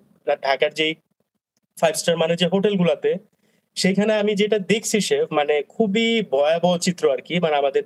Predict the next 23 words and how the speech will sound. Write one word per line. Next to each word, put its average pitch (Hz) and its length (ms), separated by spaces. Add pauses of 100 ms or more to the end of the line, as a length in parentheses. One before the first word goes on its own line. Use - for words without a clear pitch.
আমাদের 147 280
দেশে 180 200
ইন্ডাস্ট্রি 147 340
যেটা 160 240
হচ্ছে 156 200
যে 160 80
বাইরে 143 260
অনেকে 147 240
জানে 143 300
না। 113 100 (760)
সেটা 202 340
হচ্ছে 202 520 (380)
আমি 175 220
এমনও 220 320
দেখছি 226 280
যে 220 120
বারো 185 380
বছর 240 340
ধরে 233 400
এ 175 100
কাজ 190 300
করতেছে, 208 720
but 151 100